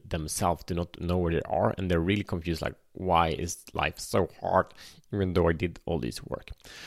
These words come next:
Let's talk about that. Welcome to Show the Fuck Up podcast. My name is Matt Fyron, and this show is for men that are ready to free him-, themselves from the prison of playing small, unleash their personal greatness, and master the four areas to create a meaningful life, being purpose, passion, power, and profit.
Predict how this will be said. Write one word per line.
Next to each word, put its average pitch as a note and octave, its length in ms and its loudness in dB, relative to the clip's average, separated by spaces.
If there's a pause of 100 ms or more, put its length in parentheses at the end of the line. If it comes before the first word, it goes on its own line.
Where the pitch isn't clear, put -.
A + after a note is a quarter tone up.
(280)
Let's A2+ 180 2
talk - 160 6
about F2 220 2
that. D#2+ 160 2 (260)
Welcome A#2+ 320 6
to - 100 -6
Show - 200 4
the G#2+ 60 4
Fuck - 180 2
Up - 100 -4
podcast. - 460 -2
My G2 120 2
name G2+ 120 0
is F2+ 100 -2
Matt G2 260 2
Fyron, G2+ 380 2
and F2 160 0
this A2+ 200 2
show G2 200 4
is G2 100 4
for - 120 0
men G2 240 4
that F#2+ 120 4
are F2 40 2
ready F#2 160 4
to F#2+ 100 -6
free A2 440 0
him-, F#2 280 -6
themselves F2+ 460 -2
from F2+ 100 -4
the E2 80 -2
prison - 300 -4
of E2+ 100 -8
playing F2 220 -2
small, G#2 340 -2 (540)
unleash G#2 420 4 (340)
their F2 140 0
personal B2 460 2
greatness, F2 500 0 (680)
and F#2 260 2
master G2+ 280 2
the - 60 -4
four - 320 4
areas G2+ 260 2
to - 60 -6
create - 280 -2
a - 20 -2
meaningful G#2+ 420 2
life, F2 220 2
being F2 160 -4
purpose, - 380 2
passion, G2 480 0
power, G2 360 4
and F2 220 -2
profit. - 400 2